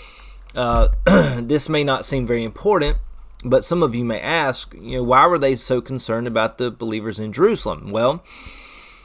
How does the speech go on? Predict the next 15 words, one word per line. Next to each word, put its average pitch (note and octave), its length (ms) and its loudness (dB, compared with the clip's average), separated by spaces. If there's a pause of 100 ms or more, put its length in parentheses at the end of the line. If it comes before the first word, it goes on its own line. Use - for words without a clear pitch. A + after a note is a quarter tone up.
(220)
the C3 120 -4
believers E3 420 4
in D#3 100 0
Jerusalem D3+ 760 0
perhaps C3+ 500 -2
suffered D3+ 460 0
more C3+ 260 0
than B2+ 180 -2
any D3 300 -2
other A#2 200 2
Christians B2 640 -4
during A#2 220 -4
this G#2+ 120 -10
time D#3 400 -4
because A#2+ 480 -2